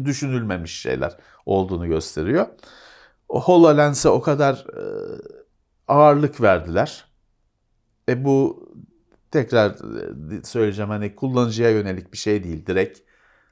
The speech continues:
perakende satılacak bir şey değil. Ona dönüşmüyor öyle bir ürüne. <clears throat> Şey de belli değil zaten.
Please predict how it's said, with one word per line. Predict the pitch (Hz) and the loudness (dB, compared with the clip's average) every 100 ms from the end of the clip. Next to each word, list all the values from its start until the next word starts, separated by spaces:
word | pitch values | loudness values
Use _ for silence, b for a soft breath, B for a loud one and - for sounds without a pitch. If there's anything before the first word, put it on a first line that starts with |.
| _ _ | _ _
perakende | 120 117 110 117 101 | 2 4 2 0 -4
satılacak | 98 110 - 107 98 98 - | -4 -4 -4 -6 -4 -6 -6
bir | 107 | -6
şey | 117 104 92 | -2 -2 -2
değil. | 80 78 | -6 -6
Ona | 98 98 | -4 -4
dönüşmüyor | 101 107 107 - 85 76 | -4 -6 -8 -8 -6 -6
öyle | 76 | -6
bir | 73 | -8
ürüne. | 78 78 78 110 - _ B B B | -8 -8 -10 -10 -14 _ B B B
<clears throat> | - 220 226 160 | -4 2 4 4
Şey | - 143 156 | 6 6 8
de | 151 | 6
belli | 120 98 92 | 6 2 0
değil | 85 | -4
zaten. | 80 80 76 78 | -6 -6 -6 -8